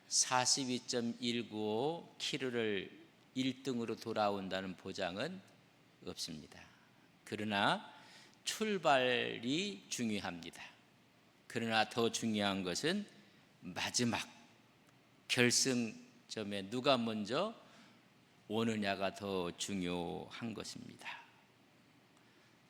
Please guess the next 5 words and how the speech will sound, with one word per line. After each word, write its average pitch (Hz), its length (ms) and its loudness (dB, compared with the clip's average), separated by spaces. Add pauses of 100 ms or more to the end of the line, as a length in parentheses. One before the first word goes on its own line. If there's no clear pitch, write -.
(220)
인생을 160 540 6
어떻게 143 440 0
시작하느냐 131 1120 4 (1120)
참 113 380 -2
중요합니다. 95 800 -2